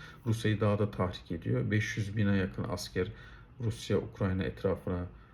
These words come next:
konuşlandırdı. Her an büyük bir saldırı tekrar başlayabilir. Yani burada ortam gergin. Onun dışında Uzak Doğu'da,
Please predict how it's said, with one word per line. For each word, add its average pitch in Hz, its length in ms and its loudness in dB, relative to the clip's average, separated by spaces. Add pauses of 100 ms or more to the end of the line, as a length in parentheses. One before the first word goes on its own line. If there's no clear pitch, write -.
konuşlandırdı. 98 840 0
Her 104 140 4
an 95 220 4
büyük 98 240 -2
bir 113 60 -6
saldırı 98 440 -2
tekrar - 400 -4
başlayabilir. 113 580 0 (380)
Yani 131 300 6
burada 139 360 4 (320)
ortam 120 500 6 (200)
gergin. 95 400 4 (100)
Onun 156 300 6
dışında 160 580 8
Uzak 135 380 4
Doğu'da, 117 400 6